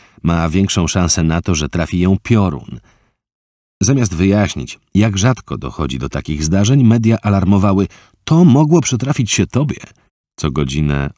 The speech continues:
o pełnej godzinie. "To mogło przytrafić się twoim dzieciom". Czy Rick miał okazję poznać Bobiego Noka albo Jessica Silver? Nie. Wiedział jednak, że Jessica Silver była biała i zamożna, a Bobby Nock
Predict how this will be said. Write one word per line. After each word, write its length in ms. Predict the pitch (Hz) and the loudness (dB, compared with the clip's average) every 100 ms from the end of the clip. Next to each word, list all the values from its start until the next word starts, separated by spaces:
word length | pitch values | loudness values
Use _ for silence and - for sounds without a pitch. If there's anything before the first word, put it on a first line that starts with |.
| - | -10
o 80 | |
pełnej 420 | 76 71 71 64 65 | -6 -4 -4 -4 -6
godzinie. 480 | 67 67 65 - - - - - | -6 -4 -6 -8 -14 -20 -20 -8
"To 260 | - 147 175 | -2 2 4
mogło 380 | 127 147 156 156 | 4 4 2 0
przytrafić 540 | - 113 131 - 170 | 0 -2 -2 -4 -2
się 140 | - | -2
twoim 360 | 127 - 135 92 | -2 0 2 2
dzieciom". 540 | 85 151 - 62 - - _ _ _ _ _ _ _ _ _ _ | 0 -4 -8 -12 -14 -18 _ _ _ _ _ _ _ _ _ _
Czy 120 | - 95 | -2 -2
Rick 200 | 80 87 | -2 -2
miał 160 | 78 | -2
okazję 380 | 76 85 76 80 | -2 -4 -2 -4
poznać 440 | - 82 78 76 | -2 -2 -2 -4
Bobiego 440 | 78 82 87 80 82 | -2 0 0 0 0
Noka 360 | 76 78 123 | -2 -2 -2
albo 260 | 113 87 80 76 | 0 0 0 -2
Jessica 340 | - 87 92 | -4 -4 -4
Silver? 420 | - 101 107 139 - _ _ - | 0 0 2 0 -4 _ _ -2
Nie. 500 | 107 131 98 57 - _ _ - - - | 0 0 -2 -4 -10 _ _ -20 -20 -2
Wiedział 320 | 107 165 175 | 2 4 4
jednak, 320 | 131 170 170 123 | 2 2 0 0
że 120 | 123 110 | 0 2
Jessica 360 | 123 143 - | 0 -2 -2
Silver 440 | 95 143 139 95 76 | -2 2 2 2 0
była 240 | 82 80 | 0 0
biała 420 | 78 90 120 139 | 0 0 0 -2
i 100 | 127 | 0
zamożna, 640 | 98 104 87 69 71 139 190 | 2 2 0 0 -2 -2 -2
a 80 | 151 | -2
Bobby 320 | 147 139 107 | 0 2 4
Nock 320 | 98 110 - | 4 2 -4